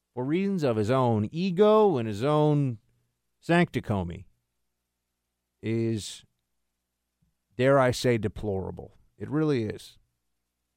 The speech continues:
And it's something that, uh, we should not forget in this whole imbroglio. It's appalling. And what has been done here, I don't think this can be undone anytime soon. Brennan,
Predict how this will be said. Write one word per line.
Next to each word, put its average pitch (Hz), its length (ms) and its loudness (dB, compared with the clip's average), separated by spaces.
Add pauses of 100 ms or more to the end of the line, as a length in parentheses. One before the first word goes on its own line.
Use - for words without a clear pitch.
(140)
And 92 460 -12
it's 92 220 -14
something 104 320 -8
that, 95 160 -18 (120)
uh, 92 60 -18
we 101 100 -18
should 107 280 -14
not 107 180 -10
forget 95 480 -2
in 95 140 -4
this 98 160 -6
whole 101 480 -4 (320)
imbroglio. 123 920 0 (960)
It's 107 300 -6
appalling. - 540 0 (880)
And 98 260 -8
what 113 160 -2
has 117 140 -2
been 107 160 -4
done 117 180 -2
here, 110 220 0
I 123 100 2
don't 170 140 0
think 139 140 -2
this 139 120 -4
can 127 160 -2
be 117 180 -2
undone 120 360 2
anytime 107 420 -4
soon. 113 420 -10 (920)
Brennan, 107 440 -2